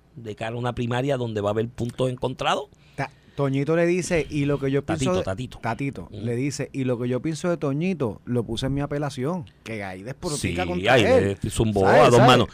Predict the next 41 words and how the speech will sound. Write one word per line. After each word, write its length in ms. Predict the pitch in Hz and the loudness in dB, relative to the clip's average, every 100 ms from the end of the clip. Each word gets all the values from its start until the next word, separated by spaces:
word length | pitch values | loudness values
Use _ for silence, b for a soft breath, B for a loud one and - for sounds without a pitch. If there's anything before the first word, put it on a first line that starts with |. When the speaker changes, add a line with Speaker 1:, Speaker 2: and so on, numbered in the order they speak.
| B | B
Speaker 1:
Entonces, 260 | - 95 170 | -2 2 4
la 160 | 117 | 4
realidad 580 | 107 95 95 87 92 92 | 2 0 0 -2 -2 0
es, 320 | 127 135 87 | 2 2 0
bueno, 220 | 90 107 127 | -4 -4 -4
pidieron, 440 | 95 90 117 98 | -4 -2 -2 -2
en 60 | 90 | -4
la 60 | |
apelación 380 | 85 95 85 101 | -4 -4 -2 0
se 120 | - | 0
pedía, 360 | 147 101 113 98 | -2 -4 -4 -4
ya 140 | 87 | -4
que 100 | 90 | -4
la 100 | 107 | -2
Junta 240 | 110 120 131 | 0 -2 -4
se 120 | 131 | -2
va 80 | 127 | 0
a 40 | |
reunir, 360 | 139 131 135 208 | 0 -2 -4 -6
destitúyelo. 580 | - 90 127 175 82 - | -8 -6 -4 -4 -6 -12
Speaker 2:
Y 60 | 123 | -10
de 60 | 131 | -6
una 180 | 160 185 | -2 0
vez 80 | |
destitúyelo. 460 | 208 175 147 175 139 | -2 -4 -2 0 2
Speaker 1:
Entonces, 280 | 117 190 - - | 4 2 2 -4
la, 280 | 117 104 - | 0 0 0
eh, 100 | 117 - | -6 0
eso 180 | - | 6
es 60 | 185 | 6
un 80 | 233 | 6
punto 440 | - 220 - 117 | 2 2 2 0
que, 320 | 107 98 90 - | 0 -2 -4 -4
que 180 | 98 | -2
es 140 | 113 - | -2 0
aparte 540 | - 147 127 151 170 147 | 0 4 2 2 -2 -2
de 100 | 113 | -2
lo 100 | 98 | -2
otro, 440 | 113 139 139 127 | 0 -2 -2 -6
de 160 | 107 95 | -6 -8
que 180 | 98 | -12